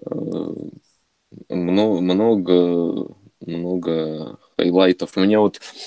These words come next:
э, тут на, на этих выходных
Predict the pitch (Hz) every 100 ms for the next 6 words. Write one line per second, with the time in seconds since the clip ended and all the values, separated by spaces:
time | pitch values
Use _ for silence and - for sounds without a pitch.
0 | - - _ - - - - - - -
1 | - _ _ _ _ _ - 85 - _
2 | - - 92 90 87 87 160 - 92 92
3 | 87 - 87 - 92 - 90 90 131 139
4 | -